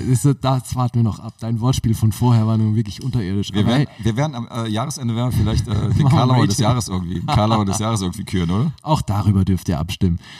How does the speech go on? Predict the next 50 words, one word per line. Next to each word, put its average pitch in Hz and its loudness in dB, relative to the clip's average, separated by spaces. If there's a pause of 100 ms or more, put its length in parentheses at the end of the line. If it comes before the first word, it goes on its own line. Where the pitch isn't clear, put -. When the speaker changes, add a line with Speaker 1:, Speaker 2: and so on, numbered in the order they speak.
(120)
Speaker 2:
Gerne. 104 2
Speaker 1:
Na, 104 0
also 104 2
immer 101 2
her 95 2
mit 104 0
den 92 -4
Kommentaren. 95 0
Nein, 110 4
das 101 2
Ding 135 4
ist, 123 4 (920)
äh, 95 2
kennst 107 2
du - -4
Step - -6
Brothers? 82 -2 (540)
Natürlich. - -6 (240)
Speaker 2:
Klar. - -14 (260)
Speaker 1:
Ja, - -20
also, 90 -2
hallo, 95 2
die 95 -6
Szene, 113 2
wo 87 2
er 107 0
seine 98 0
Eier 107 2
aufs - -6
Schlagzeug 101 -4
legt, 87 -2
ist - -14
ja 82 0
wohl 82 2
legendär. 80 -2 (140)
Speaker 2:
Ja, 90 4
stimmt. 82 -2
Speaker 1:
<laughs> - 4
Da - 4
musste 165 0
ich - 6
Speaker 2:
Stimmt. 160 6
Speaker 1:
einfach - -2
gerade 120 -2
Speaker 2:
Die 98 4
hab 87 6
Speaker 1:
dran - 4
Speaker 2:
ich 98 2
Speaker 1:
denken. 127 4
Speaker 2:
verdrängt. 156 0